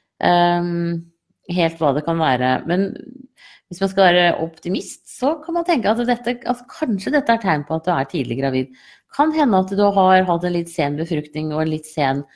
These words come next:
eh, festeblødning også, så det er mange muligheter. Så du må bare vente og se om du får skikkelig mensen. Og da, eh, hvis du, og så vent en uke før du tester deg på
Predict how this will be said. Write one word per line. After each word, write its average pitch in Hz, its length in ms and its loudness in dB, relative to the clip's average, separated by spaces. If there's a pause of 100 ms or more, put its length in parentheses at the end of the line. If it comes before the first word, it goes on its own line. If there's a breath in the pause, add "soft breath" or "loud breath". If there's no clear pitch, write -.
(360 soft breath)
eh, 156 100 2
festeblødning 139 760 -2
også, 262 380 0
så 302 80 -14
det 254 80 6
er 226 100 4
mange 202 240 2
muligheter. 185 720 0 (420 loud breath)
Så 214 100 -4
du 233 80 2
må 247 60 0
bare 233 180 4
vente 202 300 2
og - 20 -8
se 202 180 2
om 175 140 2
du 190 60 2
får 180 320 0
skikkelig 190 320 -6
mensen. 160 460 -2 (1600 soft breath)
Og 214 400 4
da, 196 480 6
eh, 202 320 6
hvis 196 240 -6
du, 220 500 -4
og 202 100 -6
så 220 140 -6
vent 175 320 -2
en 214 160 -4
uke 185 380 -2
før 160 220 -4
du 170 60 -4
tester 180 380 -6
deg 139 260 0
på 160 120 2